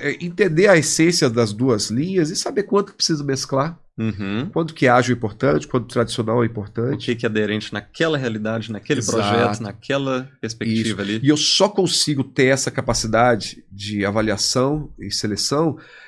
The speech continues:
Speaker 1: se eu, se eu lido com essas, com esses mundos da
Speaker 2: Uhum.
Speaker 1: agilidade, que é justamente a questão da trilha.
Speaker 2: É.
Speaker 1: Em algum momento você vai se deparar com gestão de mudança, com agilidade,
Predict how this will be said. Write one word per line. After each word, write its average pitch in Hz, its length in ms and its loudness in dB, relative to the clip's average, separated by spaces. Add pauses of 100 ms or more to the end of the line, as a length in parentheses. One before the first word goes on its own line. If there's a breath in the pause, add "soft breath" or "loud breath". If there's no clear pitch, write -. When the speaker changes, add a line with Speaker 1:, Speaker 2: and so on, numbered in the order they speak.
Speaker 1:
se - 300 0
eu, 143 260 4
se - 180 -2
eu 139 200 2
lido 127 320 2
com 135 180 0
essas, 135 720 0
com 147 100 0
esses 135 220 -2
mundos 120 520 -4 (120)
da 104 80 0
Speaker 2:
Uhum. 95 60 2
Speaker 1:
agilidade, 110 720 -2
que - 100 -4
é 120 60 2
justamente 127 420 0
a 113 40 -8
questão 131 220 2
da 143 100 2
trilha. 110 540 0 (220)
Speaker 2:
É. 95 220 -6
Speaker 1:
Em - 20 2
algum 120 160 2
momento 123 240 2
você - 60 -8
vai 123 100 2
se 120 100 -4
deparar 117 300 0
com 107 60 -12
gestão 104 240 -4
de 107 60 -6
mudança, 110 520 -2 (400 loud breath)
com 117 80 -2
agilidade, 110 680 0